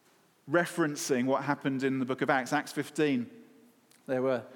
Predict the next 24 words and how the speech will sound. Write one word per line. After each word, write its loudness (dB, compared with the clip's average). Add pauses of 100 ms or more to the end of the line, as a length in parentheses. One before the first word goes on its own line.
(460)
trouble 2
and 2
division 2
in 2
the 4
early 2
churches, -2 (320)
centering 0
really 2
around 0 (220)
people -2
who 0
were 2
ethnically -2
Jewish 0
and -6
those 0
who -6
weren't 2
Jewish, 0
and -4
working 0
out -2
how 0